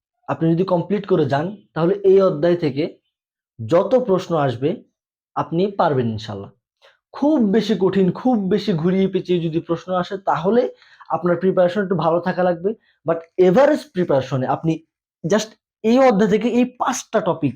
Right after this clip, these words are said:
আপনি যদি ক্লিয়ার করে যান, তাহলে আপনার এই অধ্যায়ের সৃজনশীলের চিন্তা শেষ। ক খ নিয়ে কি করব ভাইয়া? ক খ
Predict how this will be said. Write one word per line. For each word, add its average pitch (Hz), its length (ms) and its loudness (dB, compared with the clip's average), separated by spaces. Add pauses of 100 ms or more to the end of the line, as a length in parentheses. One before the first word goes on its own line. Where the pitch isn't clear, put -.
(100)
আপনি 135 200 -8
যদি 147 180 -4
ক্লিয়ার 202 320 2
করে 180 200 2
যান, 175 120 -2 (420)
তাহলে 175 240 2
আপনার 170 240 0 (100)
এই 147 80 4 (100)
অধ্যায়ের 160 300 -2 (360)
সৃজনশীলের 202 800 2 (640)
চিন্তা 190 280 2 (100)
শেষ। 147 160 2 (520)
ক - 40 2 (140)
খ - 20 -6 (160)
নিয়ে 233 200 4
কি 226 160 2
করব 202 140 2 (100)
ভাইয়া? 214 260 4 (560)
ক - 20 4 (180)
খ - 40 -2